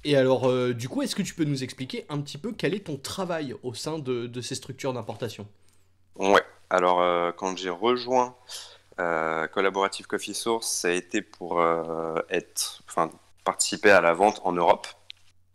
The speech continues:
Speaker 2: des cafés.
Speaker 1: Ok.
Speaker 2: Donc, en gros, euh, mon travail était de connaître au maximum le catalogue de cafés qu'on avait,
Speaker 1: Ouais.
Speaker 2: euh, connaître un petit peu les projets qu'il y avait derrière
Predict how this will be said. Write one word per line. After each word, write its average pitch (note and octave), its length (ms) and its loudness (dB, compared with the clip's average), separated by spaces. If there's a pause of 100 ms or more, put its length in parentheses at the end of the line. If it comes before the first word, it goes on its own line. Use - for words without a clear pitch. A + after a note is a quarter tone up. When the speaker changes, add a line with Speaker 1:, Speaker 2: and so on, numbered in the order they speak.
(240)
Speaker 2:
des E2 120 -6
cafés. - 320 0 (420)
Speaker 1:
Ok. G2 220 -10
Speaker 2:
Donc, F#2+ 160 2
en F2+ 120 4
gros, A#2 600 4
euh, F2 480 4
mon F2 340 -4
travail A2+ 680 4 (140)
était G#2 380 2
de E2+ 500 -4 (500)
connaître - 640 2
au G2 80 -2
maximum G2+ 580 -2
le F2 120 -2
catalogue G2 380 0
de F2+ 80 2
cafés F#2 260 -4
qu'on E2+ 160 -4
avait, D#2+ 200 -2 (840)
Speaker 1:
Ouais. F2+ 80 -8 (100)
Speaker 2:
euh, E2+ 240 6
connaître G#2 380 4
un F#2 60 0
petit F#2 180 -8
peu F#2+ 320 2
les F2+ 100 2
projets F2+ 320 -4
qu'il - 120 -6
y - 20 -2
avait D#2+ 100 -6
derrière E2 580 6